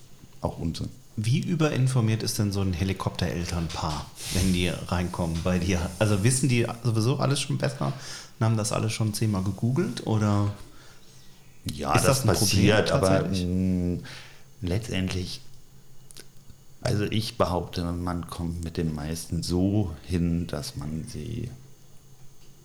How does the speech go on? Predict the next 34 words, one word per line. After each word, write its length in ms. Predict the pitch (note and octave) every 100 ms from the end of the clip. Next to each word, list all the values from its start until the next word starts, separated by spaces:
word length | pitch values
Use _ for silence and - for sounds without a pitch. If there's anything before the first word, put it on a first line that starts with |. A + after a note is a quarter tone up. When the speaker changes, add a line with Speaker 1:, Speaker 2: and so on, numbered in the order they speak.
| - -
Speaker 1:
davon 360 | F2+ E2 F2 E2+
überzeugen 680 | E2 E2 - F2 E2+ F2 E2+
kann, 240 | - E2+
dass 180 | E2 -
das, 240 | E2+ E2+
was 220 | E2+ E2 -
man 320 | D#2+ E2 D#2+
selber 380 | F2 F2+ F#2+ G2+
jetzt 400 | E2 E2+ - -
aus 180 | E2 -
ärztlicher 500 | E2+ F2+ F2 E2 D#2+
Sicht 400 | F#2 F#2+ - - -
als 280 | D2+ C#2+
sinnvoll 340 | - F#2 - -
erachtet, 640 | - - - - - - - - - - - -
ihnen 300 | F2 D#2+ -
auch 300 | - - -
nahe 320 | D2+ C#2+ C#2+
bringen 300 | C2+ C2+ D2
kann. 240 | C#2 - C#2+ - - G2+ E2+
Speaker 2:
Okay. 160 | E2+
Speaker 1:
Klar 240 | F2 E2+ G#2+
gibt 160 | A#2
es 160 | G2+ E2
Menschen, 300 | F#2 F2 F#2
die 80 | E2+
dann 160 | E2+
sagen, 160 | E2+ F2
„Nee, 140 | F2+
das 180 | F#2 F2+
will 100 | F2+
ich 140 | A#2 B2+
nicht.“ 360 | C#3+ - -
Speaker 2:
Ja. 280 | G#2+ G2 F#2+